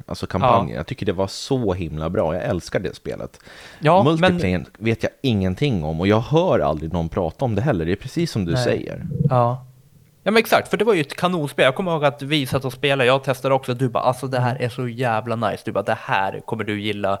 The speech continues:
Speaker 2: Och jag hoppade in och liksom spelade, och jag tyckte det var sjukt bra. Och sen, du vet, när man hade spelat det i någon vecka, och sen, ja, har man inte hört någonting, liksom. Och
Speaker 1: Nej.
Speaker 2: inget snack om det efter. Det, det är liksom, jag vet inte, det är bara, det, det var en sån, en sån där, du vet, den bara kom och sen gick den.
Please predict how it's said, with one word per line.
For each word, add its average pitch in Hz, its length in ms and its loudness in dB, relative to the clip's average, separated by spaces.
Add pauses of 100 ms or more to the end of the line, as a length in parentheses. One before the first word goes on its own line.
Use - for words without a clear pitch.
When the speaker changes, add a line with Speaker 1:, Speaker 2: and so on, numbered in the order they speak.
(240)
Speaker 2:
Och - 160 -12
jag 117 60 4
hoppade 123 320 2
in 143 280 0
och 123 60 2
liksom 117 220 -4
spelade, 113 440 0
och 113 80 2
jag 113 160 2
tyckte 117 220 -4
det 113 40 -2
var 107 400 2 (500)
sjukt - 280 -4
bra. 127 160 4
Och 92 100 -4
sen, 139 200 0
du 113 60 -4
vet, 110 140 2
när 110 80 -4
man 104 100 2
hade 107 60 -14
spelat 107 400 0
det 95 120 0
i 98 60 -4
någon 98 140 -6
vecka, 98 280 -6
och 107 80 -2
sen, 156 200 0 (840)
ja, - 300 -8
har - 120 -4
man 190 60 0
inte 127 140 0
hört 113 160 2
någonting, 113 460 -2
liksom. - 380 -6 (680)
Och 139 120 4
Speaker 1:
Nej. 110 100 2
Speaker 2:
inget 127 260 2
snack - 400 -2
om 127 160 4
det 117 100 4
efter. 113 320 0
Det, 117 260 2
det 120 160 -4
är 117 300 0
liksom, 113 440 -4
jag 135 80 -2
vet 160 140 -4
inte, - 120 -10
det 113 60 0
är 123 40 0
bara, 113 380 4 (360)
det, 131 120 0
det 160 140 2
var 175 160 6
en 143 80 2
sån, 143 260 0
en 135 140 0
sån 131 140 -6
där, 123 220 2
du 117 100 -6
vet, 110 420 -4
den 135 100 2
bara 123 120 4
kom 113 260 2
och 98 80 -4
sen 107 120 -4
gick 98 180 -10
den. - 160 -10